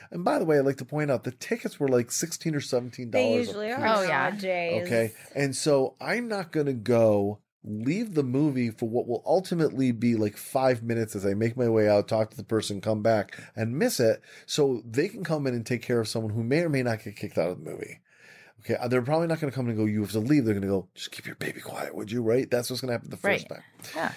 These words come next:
Speaker 1: So I said to the person, I said, "You know, I appreciate where you're coming from." Long story short, I basically said, "That's an unsatisfactory answer to me." I said in the nicest way I could. I said, "I'm sorry your system set up this there, but why do I have to suffer?" Blah, blah, blah.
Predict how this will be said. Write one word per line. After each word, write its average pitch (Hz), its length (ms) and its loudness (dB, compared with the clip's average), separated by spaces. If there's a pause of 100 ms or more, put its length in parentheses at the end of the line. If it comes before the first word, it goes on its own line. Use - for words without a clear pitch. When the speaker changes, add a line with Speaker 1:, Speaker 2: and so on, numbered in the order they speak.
(480)
Speaker 1:
So - 360 0 (240)
I 135 140 0
said 175 300 -2
to 180 80 -6
the 160 100 -4
person, 127 340 -6
I 120 60 -2
said, 127 240 -2
"You 127 80 -2
know, 123 300 2 (420)
I 117 100 2
appreciate 131 380 0
where 120 120 0
you're 123 80 2
coming 107 240 -2
from." 104 260 -4 (100)
Long 143 240 2
story 131 220 0
short, 113 200 2
I 107 100 4
basically 110 360 -2
said, 101 380 -2 (280)
"That's 113 280 0
an 117 80 -6
unsatisfactory 101 840 -2
answer 98 240 -4
to - 160 -10
me." 85 140 -4
I 80 80 -4
said 104 200 0
in 98 120 -4
the 95 80 -6
nicest 101 340 0
way 98 180 0
I 95 40 -4
could. 101 380 2 (260)
I 110 120 0
said, 101 340 0 (280)
"I'm 107 140 -4
sorry 127 380 2
your 113 120 -2
system 113 320 -6
set 104 200 0
up 110 120 -2
this 101 180 -6
there, 98 180 -2
but 95 140 -8
why 113 180 2
do 135 140 4
I 113 100 4
have 117 120 0
to 104 80 -6
suffer?" 98 380 0
Blah, 95 140 -2
blah, 92 140 -4
blah. 101 220 -6